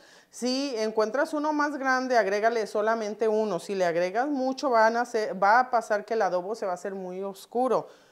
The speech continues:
Por eso le agregué dos, pero miren el tamaño, así está, están chiquitos. A esto lo que voy a hacer es agregarlos al agua que tengo calentando para hidratarlos, pero antes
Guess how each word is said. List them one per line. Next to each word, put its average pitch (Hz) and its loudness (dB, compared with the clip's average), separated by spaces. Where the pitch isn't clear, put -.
Por 196 2
eso 190 2
le 247 2
agregué 196 0
dos, 247 4
pero 185 2
miren 202 -2
el 214 -4
tamaño, 185 -2
así 196 -4
está, 196 -2
están 175 -6
chiquitos. 202 -8
A 202 8
esto 247 4
lo 320 2
que 320 -2
voy 240 6
a 269 4
hacer 208 -2
es 220 -2
agregarlos 196 2
al 170 4
agua 208 4
que 190 -6
tengo 180 -4
calentando 247 4
para 190 0
hidratarlos, 202 2
pero 220 2
antes 240 -2